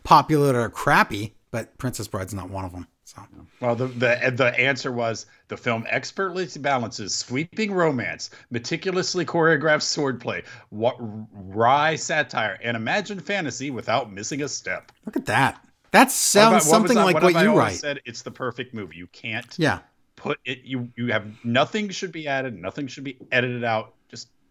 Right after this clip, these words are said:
Speaker 2: absolutely right,
Speaker 1: Like I
Speaker 2: right there.
Speaker 1: said, that was the movie that we taped off of H B O or whatever, and then we would play the,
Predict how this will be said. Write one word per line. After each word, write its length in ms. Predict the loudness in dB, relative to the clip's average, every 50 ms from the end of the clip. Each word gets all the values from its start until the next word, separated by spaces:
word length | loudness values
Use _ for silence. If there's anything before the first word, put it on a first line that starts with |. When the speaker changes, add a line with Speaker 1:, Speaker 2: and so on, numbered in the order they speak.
| _ _ -2
Speaker 2:
absolutely 520 | -2 -2 -2 -4 -8 -10 -10 -10 -10 -12 -12
right, 160 | -14 -16 -18 _ _ _ _ _ _ _ _ _ _ _ _ -4
Speaker 1:
Like 0 |
I 40 | -4
Speaker 2:
right 60 | -2 -2
there. 60 | -2
Speaker 1:
said, 300 | 0 4 4 4 4 4 4
that 140 | 2 4
was 140 | 4 2 2
the 80 | 4 4
movie 440 | 4 6 6 6 6 6 6 6 6
that 300 | 6 4 4 2 0 -2 -10 -20 -20 -18 _
we 300 | 0 2 4 4 4 2
taped 500 | 0 -2 0 2 2 2 2 2 0 2
off 200 | 2 2 2 2
of 140 | 0 0 0
H 260 | 0 0 0 -2 -2
B 160 | 0 2 2
O 120 | 4 4 4
or 160 | 2 2 2
whatever, 440 | 2 2 0 0 0 0 -2 -2 -4 -6 -10 -18 -12 -4
and 120 | 0 2 4
then 160 | 4 4 6
we 140 | 6 6 6
would 180 | 4 4 2
play 680 | -2 -4 -2 2 4 4 4 4 4 2 0 0 -2 -6 _ _ _
the, 400 | -6 -2 0 0 0 0 -2 -4